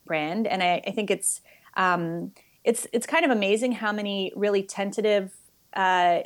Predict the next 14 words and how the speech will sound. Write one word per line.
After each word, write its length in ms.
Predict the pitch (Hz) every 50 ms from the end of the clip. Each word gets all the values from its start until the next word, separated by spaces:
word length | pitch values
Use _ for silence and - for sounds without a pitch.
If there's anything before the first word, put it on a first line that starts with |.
| -
internet 340 | - 208 202 226 214 185 -
shoppers 480 | - - 190 170 170 175 240 247 247 247
there 180 | - 254 254
are 220 | - 240 240 247 240
still 320 | 240 - - 254 247 240 -
out 180 | 233 240 233 240
there, 160 | 240 240 233
people 300 | 233 - 233 226 277 262
who 100 | 220 226
are 100 | 214 196
nervous 380 | 190 185 190 196 190 208 202 -
just 240 | - 208 196 - -
even 260 | 208 226 226 247 208
about 420 | 185 180 185 185 185 180 - -